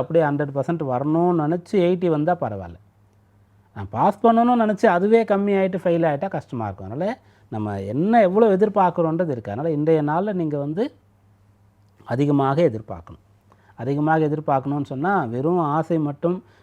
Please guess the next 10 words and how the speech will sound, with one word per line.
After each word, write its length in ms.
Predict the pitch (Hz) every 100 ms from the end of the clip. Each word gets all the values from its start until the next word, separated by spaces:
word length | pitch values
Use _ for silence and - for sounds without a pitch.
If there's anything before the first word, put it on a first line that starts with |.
| -
நமக்கு 220 | 123 113 123
பொருள் 220 | 160 160
கிடைச்சிடணும் 400 | 135 131 147 135
அப்படின்றது 360 | 113 123 131 117 110
கிடையாது. 420 | 104 95 87 95 180 247 _ _ -
நம்ம 180 | 117 120 117
பர்ஃபார்மன்ஸே 720 | 139 151 214 226 226 208 254 262 208
நிறைய 340 | 180 196 175
இருக்கணும், 320 | 127 107 98
நிறைய 380 | 107 135 175 254